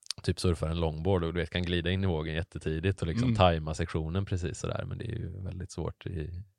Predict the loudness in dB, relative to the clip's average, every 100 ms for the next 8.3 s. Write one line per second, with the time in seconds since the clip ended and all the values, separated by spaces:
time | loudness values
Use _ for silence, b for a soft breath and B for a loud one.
0 | -14 -4 -2 -2 -4 -4 -4 -2 -4 -2
1 | 2 2 2 b b b b b b -10
2 | -6 -4 -4 -10 -12 2 6 8 6 2
3 | 0 2 2 2 2 0 2 2 0 0
4 | 2 4 2 0 -4 0 4 4 4 0
5 | 0 0 0 -2 -2 -2 -4 -6 0 0
6 | 0 -4 -2 -2 -2 -2 -2 -2 0 0
7 | 2 0 0 0 -2 -2 -4 -2 -2 4
8 | 6 6